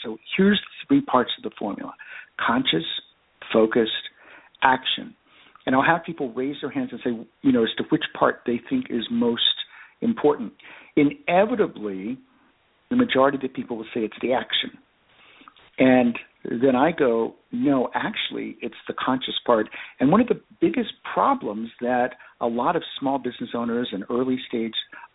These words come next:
entrepreneurs have is they don't want to spend a lot of time at the conscious part. They want to get, "Hey, we just gotta take action." The problem is, unless you spend the time at the conscious part, fi-,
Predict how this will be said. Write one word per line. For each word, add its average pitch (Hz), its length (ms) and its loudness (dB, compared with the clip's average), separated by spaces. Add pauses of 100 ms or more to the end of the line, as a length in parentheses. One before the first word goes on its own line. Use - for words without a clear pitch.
entrepreneurs 110 580 2 (160)
have 139 380 2 (420)
is 127 120 -2
they 135 80 4
don't 160 160 0
want 202 120 0
to 170 80 -8
spend 147 200 -2
a - 20 0
lot 127 160 -2
of 113 160 -4
time 117 180 -4
at - 60 -10
the - 80 -12
conscious - 420 -6
part. - 160 -8
They 123 80 -2
want 143 140 2
to 120 40 0
get, 123 140 -2 (220)
"Hey, - 80 0
we 123 100 4
just - 180 -2
gotta - 220 -6
take - 140 -4
action." - 400 -4 (500)
The - 80 2
problem 190 520 4
is, 120 120 2 (280)
unless 135 300 4 (100)
you 247 160 0
spend 170 200 0
the 156 160 -2
time 151 160 -2
at - 60 -2
the - 60 -4
conscious - 440 -2
part, 107 240 -2 (220)
fi-, 147 240 4